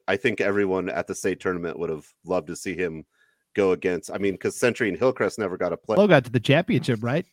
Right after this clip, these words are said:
Speaker 2: Imagine
Speaker 1: Yeah.
Speaker 2: Cent-, Century and Pokey meeting up in a state semifinal or something.
Speaker 1: Mm, yeah, the, I mean, the games that happened here in Pocatello were just electric. I, I don't know if I've been to many basketball games where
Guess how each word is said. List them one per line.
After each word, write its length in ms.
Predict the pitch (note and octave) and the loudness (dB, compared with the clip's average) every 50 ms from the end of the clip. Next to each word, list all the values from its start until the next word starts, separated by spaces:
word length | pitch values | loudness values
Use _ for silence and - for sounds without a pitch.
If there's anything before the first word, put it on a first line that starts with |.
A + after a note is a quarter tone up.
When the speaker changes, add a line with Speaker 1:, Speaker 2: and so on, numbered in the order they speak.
| - | -4
Speaker 2:
Imagine 320 | C3 C3+ D3 D#3 D#3 G2+ A2 | 2 6 8 8 10 10 12
Speaker 1:
Yeah. 200 | A#2 A2+ G#2 - | 12 12 12 10
Speaker 2:
Cent-, 200 | E3 E3+ E3+ - - - - | 8 6 4 4 -2 -12 -6
Century 420 | - - E3 E3+ E3 - E3+ E3+ | 4 6 8 8 8 8 8 8
and 100 | D#3 C3+ | 8 8
Pokey 380 | - C#3 C#3 C#3 C3+ - F3+ F#3 | 6 6 6 6 8 6 6 6
meeting 220 | E3 E3+ E3 E3+ | 6 4 4 4
up 160 | E3 D#3+ - E3 | 4 4 4 4
in 80 | D3 | 2
a 40 | C#3 | 2
state 280 | - - D3+ D3+ C#3+ - | 2 2 0 0 0 0
semifinal 720 | - C#3+ C3 B2 C3+ C#3+ D3 - D#3 D3 D#3 E3 E3 E3 | 0 0 0 2 0 0 0 0 0 -2 0 -2 -2 -4
or 60 | E3+ D#3+ | -4 -6
something. 400 | E3 E3+ E3 - G#2 E3+ F#3 F#3 | -6 -8 -8 -6 -6 -6 -8 -8
Speaker 1:
Mm, 240 | F#2+ F#2 F#2 F#2+ | -8 -6 -2 4
yeah, 320 | F#2+ G2 A#2+ C3 G2+ F2+ F2 | 8 10 12 12 12 10 8
the, 200 | D#2+ F#2 - - | 6 4 2 4
I 60 | G2 | 4
mean, 540 | F#2+ G2+ G2 F#2+ F#2+ F#2 F#2 F#2 - D#2+ D#2 - - - - | 6 6 6 6 6 4 2 2 0 -2 -6 -8 -14 -4 0
the 100 | - F#2+ | 0 2
games 800 | - G#2 G#2 A2 A2 A2+ A2 G#2+ G#2 G2 F2 - - - - - _ | 4 4 6 6 6 4 2 0 -2 -4 -4 -6 -8 -10 -12 -6 _
that 180 | - F2 D#2+ - | -4 -2 0 2
happened 380 | G#2+ G#2 G2 - G#2+ G2 F2+ | 4 4 4 4 2 0 2
here 260 | - G#2 G2+ G2 G2 | 2 4 4 6 4
in 80 | F#2+ F2+ | 4 2
Pocatello 580 | - G2+ F2+ - - - G2+ A2 A2 G#2 F#2+ E2+ | 0 -2 -4 -4 0 2 4 6 6 6 6 4
were 140 | E2 E2 D2+ | 2 0 -2
just 320 | D2 E2 D#2+ - - - _ - - _ _ _ _ - | -2 -4 -6 -6 -8 -14 _ -20 -20 _ _ _ _ -4
electric. 580 | G2+ F#2 F2+ G2 G#2 G#2 - - F#2 E2 - - | -2 2 4 6 6 6 4 2 -4 -4 0 2
I, 240 | E2+ F2 F2+ D2+ F#2 | 2 2 2 2 2
I 20 | |
don't 140 | F#2 F#2+ F2 | 2 2 2
know 80 | F2 | 2
if 100 | E2 - | 0 0
I've 140 | F#2 E2+ D2+ | 0 0 2
been 220 | - F#2 F#2 F#2 - | 2 2 2 2 0
to 340 | - F2 E2 D#2+ D#2 D2+ - _ _ - - _ _ | -2 -4 -2 -2 -4 -6 -8 _ _ -20 -20 _ _
many 240 | - F2+ G2 F#2+ F#2+ | -2 2 4 4 4
basketball 480 | D#2+ F2+ F2 F2 E2+ - - F2+ F2 E2 | 4 6 6 4 4 4 2 0 0 2
games 380 | D2+ E2 E2 E2 D#2+ D2+ - | 2 2 2 0 0 -2 -2
where 220 | E2+ D#2+ D2+ D2 | -2 -2 -2 -4